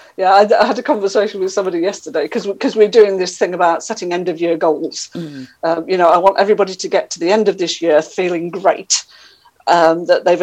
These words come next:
Speaker 1: achieved something despite everything that's gone on, and ready to start twenty twenty-two in a really good place, full of
Speaker 2: Mm.
Speaker 1: confidence.
Speaker 2: Mm.
Speaker 1: So, so we've got this exercise going on at the moment.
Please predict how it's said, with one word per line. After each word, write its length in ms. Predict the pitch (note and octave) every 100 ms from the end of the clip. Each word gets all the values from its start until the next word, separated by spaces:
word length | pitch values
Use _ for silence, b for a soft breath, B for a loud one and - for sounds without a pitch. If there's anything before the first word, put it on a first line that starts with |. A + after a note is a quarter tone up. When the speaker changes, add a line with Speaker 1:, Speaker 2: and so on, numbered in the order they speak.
| F3+
Speaker 1:
achieved 360 | - A#3+ G3+
something 520 | - F3 E3+ E3 F3
despite 380 | F3 F#3 - F#3+ F3
everything 320 | E3 D#3+ E3
that's 180 | D#3+ -
gone 160 | D#3+ D3+
on, 300 | D#3+ E3 D#3
and 180 | F3+ F3+
ready 220 | F#3 F#3
to 140 | E3+ F3
start 320 | - E3+ -
twenty 260 | F3+ F3+
twenty-two 580 | F#3 F3 E3 - - E3 D#3
in 100 | E3
a 80 | F3
really 480 | E3+ F#3 G#3+ F#3
good 220 | E3 F3+ -
place, 320 | F3+ - -
full 160 | -
of 80 | A#3+
Speaker 2:
Mm. 40 | -
Speaker 1:
confidence. 540 | F3+ E3+ - - - -
Speaker 2:
Mm. 100 | C#3+ C#3+ C#3 B B
Speaker 1:
So, 280 | - G#3 G#3+
so 160 | -
we've 160 | G3+ G3
got 180 | G#3+ -
this 140 | F3
exercise 520 | - - F3 E3 D#3+ D#3+
going 240 | E3 E3
on 120 | E3
at 60 | D#3+
the 60 | D#3+
moment. 440 | D#3+ D3+ C#3 -